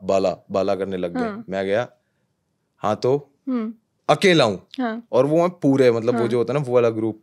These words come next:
Speaker 2: वुल्फ पैक। हम्म।
Speaker 1: बीबीए जो करने आया है कॉलेज में। <laughs> ठीक है, वो लोग हैं। And वो बोलता है, मैंने बोला, "तू बता ना अपना लास्ट नेम।"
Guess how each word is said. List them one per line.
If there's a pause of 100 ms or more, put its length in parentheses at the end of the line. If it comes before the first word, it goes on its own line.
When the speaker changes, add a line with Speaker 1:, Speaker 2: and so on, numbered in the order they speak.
Speaker 2:
वुल्फ
पैक। (320)
हम्म।
Speaker 1:
बीबीए
जो
करने
आया
है
कॉलेज
में। (640)
<laughs> (760)
ठीक
है, (600)
वो
लोग
हैं।
And (760)
वो
बोलता
है, (500)
मैंने
बोला, (220)
"तू
बता
ना
अपना
लास्ट
नेम।"